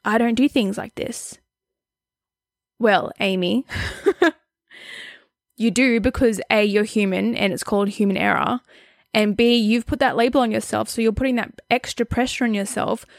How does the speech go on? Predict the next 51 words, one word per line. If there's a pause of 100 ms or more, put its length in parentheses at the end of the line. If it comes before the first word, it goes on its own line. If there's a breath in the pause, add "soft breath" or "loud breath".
(160 soft breath)
when
everyone
else
around
you
doesn't
care. (1300)
They
don't
care
that
you
make
mistakes. (340)
They
don't
care
if
your
podcast
doesn't
get
out
on
time.
Like, (440 soft breath)
it's
not
the
end
of
the
world.
That
is
the
point
that
I'm
trying
to
get
across.
It's (960 loud breath)
maybe
someone
might
be
upset
that
it's